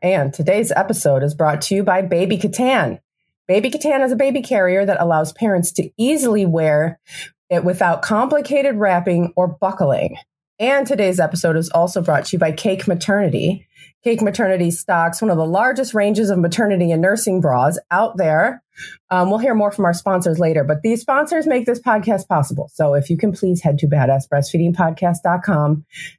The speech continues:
check out our sponsor page and see if you can give these or any of our sponsors, um, your business. That would really be great for them and it would support the podcast.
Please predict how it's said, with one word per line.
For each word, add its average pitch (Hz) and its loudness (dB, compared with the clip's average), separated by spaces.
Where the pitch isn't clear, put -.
check 285 0
out 311 2
our 294 2
sponsor 233 0
page 214 0
and 180 0
see 202 2
if 180 0
you 175 0
can 156 0
give 147 0
these 269 0
or 208 2
any 226 0
of 233 0
our 196 2
sponsors, 180 0
um, 156 0
your 170 0
business. 247 0
That 147 0
would 147 -2
really 147 2
be 135 2
great 139 0
for - 0
them 180 0
and 175 2
it 147 0
would 139 0
support 262 0
the 294 -10
podcast. 240 -2